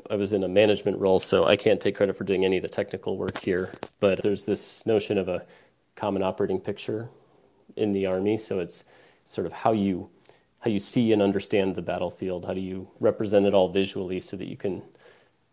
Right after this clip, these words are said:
as commander who's trying to understand the battlefield, quickly,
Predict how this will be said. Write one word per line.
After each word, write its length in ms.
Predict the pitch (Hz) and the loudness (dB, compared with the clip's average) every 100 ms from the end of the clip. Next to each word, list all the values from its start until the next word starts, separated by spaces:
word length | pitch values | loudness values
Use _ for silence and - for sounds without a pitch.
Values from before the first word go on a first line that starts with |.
| _ _ | _ _
as 360 | - 87 - - - | -6 -6 -8 -12 -10
commander 380 | - 117 107 98 | 4 6 6 2
who's 140 | 92 | -2
trying 220 | - 98 | -4 -4
to 40 | 92 | -4
understand 380 | 90 90 98 87 | -6 -4 -4 -2
the 40 | |
battlefield, 640 | 92 90 95 - 92 90 | -4 -4 -6 -8 -8 -10
quickly, 480 | - 120 - 104 92 | -4 -4 0 -2 -2